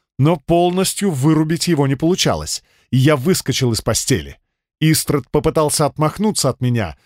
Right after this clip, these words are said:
только я был начеку и врезал ему ногой в пах. Он согнулся и застонал, а я ребром ладони ударил его по шее. Спустя несколько секунд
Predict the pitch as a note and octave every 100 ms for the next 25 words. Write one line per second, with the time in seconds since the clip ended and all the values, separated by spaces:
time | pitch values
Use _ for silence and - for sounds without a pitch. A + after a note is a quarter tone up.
0 | _ _ G#3 A#3+ - A#3+ C3 D#3 C#3+ D3+
1 | C#3+ C3+ B2 - A2+ E3 G3+ - _ F#3+
2 | G3 D3+ D3+ D3+ D#3 E3+ F3+ E3+ D#3 B2+
3 | B2 - - G#2 - _ _ _ C#3+ D3
4 | - A#2 B2 F#3 - G#3 - E3+ D#3 -
5 | F#3+ E3+ - - _ _ _ A#2 A#2+ A#2+
6 | A3 F3+ C#3 D#3 C3 B2 B2+ F3+ F#3+ -
7 | G#3+ D#3 C3 C#3+ D3+ C#3 C#3 A2 G#2+ B2
8 | A#2 - C#2 C2+ _ _ _ - - -
9 | E3 - - A#3 G3 F#3+ - D3+ B2+ C3
10 | - D3+ A3+ G3 G#2